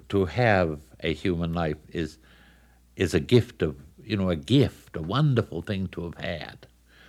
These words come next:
for all its anguish and horrors and tragedies. Then one is saying that when one aborts, one is depriving a human being of that.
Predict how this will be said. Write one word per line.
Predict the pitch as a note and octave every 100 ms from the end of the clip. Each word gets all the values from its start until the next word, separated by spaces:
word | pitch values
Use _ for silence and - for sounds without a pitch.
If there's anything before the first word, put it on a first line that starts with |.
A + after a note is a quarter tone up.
| _
for | -
all | F#3 B2 B2 A2+
its | G#2+ F#2
anguish | G#2 G#2 G2 F2 F2 -
and | F2
horrors | F#2 F#2+ F2+ F2+ E2+ -
and | D#2+
tragedies. | D#2 F#2 D#2+ D#2+ D#2+ D2 F2 - _ _ _ _ _ _ _ _ _ _ _ _ _ _ _ _ _ _
Then | - D3
one | C#3 B2+
is | B2
saying | - C3 B2 A2+
that | A2 -
when | B2+ B2+ A#2
one | A2+
aborts, | G#2 F#2+ A2+ -
one | - G2+
is | G2
depriving | - - - A#2 A2 G2 E2+ F#2+ E2+ F2+ E2+ - - -
a |
human | F2 A2 F2+ F2
being | F2+ E2+ D#2
of | D#2 C2
that. | E2 D2 - -